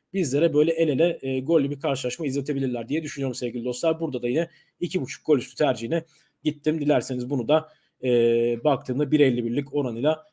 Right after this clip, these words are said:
değerlendirebilirsiniz. Dediğim gibi bu oranlar mutlaka önümüzdeki haftalarda olmayacaktır diye düşünüyorum. Degerfors Brommapojkarna maçı çok böyle aslında geri planda kalan bir karşılaşma gibi. İşte bir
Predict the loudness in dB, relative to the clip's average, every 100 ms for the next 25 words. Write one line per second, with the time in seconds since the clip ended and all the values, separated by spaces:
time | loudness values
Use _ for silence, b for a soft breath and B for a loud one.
0 | _ 2 4 2 0 -2 -4 -2 -4 -4
1 | -4 -2 -2 -2 -4 2 2 2 0 -2
2 | -4 -6 -4 -4 -4 b _ -2 0 -2
3 | -2 0 -2 -2 -4 0 0 0 -2 -4
4 | -6 -6 2 2 2 b b b b _
5 | _ _ 0 2 4 6 6 6 8 6
6 | 4 2 2 2 2 2 2 2 2 2
7 | 0 0 -2 -2 2 2 4 2 0 -4
8 | -4 -6 _ _ _ _ _ _ _ 4
9 | 6 6 2 2 2 2 0 0 -4 -2
10 | 0 -2 -6 -6 -6 -6 -6 -4 0 0
11 | -2